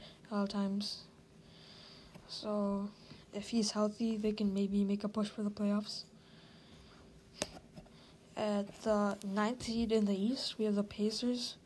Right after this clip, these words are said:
who made it to the playoffs last year, and they have the exact same team. They're just been underperforming. Uh, at the eleventh seed, we have the Raptors, who were in the,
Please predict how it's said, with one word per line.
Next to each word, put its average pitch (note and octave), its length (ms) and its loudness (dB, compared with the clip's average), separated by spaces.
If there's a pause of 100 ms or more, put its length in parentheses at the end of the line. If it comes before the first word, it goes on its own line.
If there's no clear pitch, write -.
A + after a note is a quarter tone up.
(380)
who A3+ 80 -4
made G#3+ 140 4
it A3 140 2
to A3 40 -4
the G3+ 80 2
playoffs G#3 400 -2
last G#3 380 -2
year, G2 240 -2 (720)
and G#3 180 0
they G#3 100 4
have G#3+ 120 2
the G#3+ 100 2
exact G3+ 320 0
same G3 220 -2
team. G3 380 -2
They're G#3 120 2
just G3+ 280 0
been G3 340 -4
underperforming. G3 840 -2 (1300)
Uh, F#3+ 300 -2 (2000)
at A#3 180 -2
the A#3+ 80 2
eleventh A3+ 440 6
seed, B3 360 2
we A3 60 2
have G#3+ 160 2
the G3+ 120 0
Raptors, G#3+ 880 -2 (460)
who G#3+ 100 -2
were G#3 220 4
in G#3 160 4
the, G3+ 160 4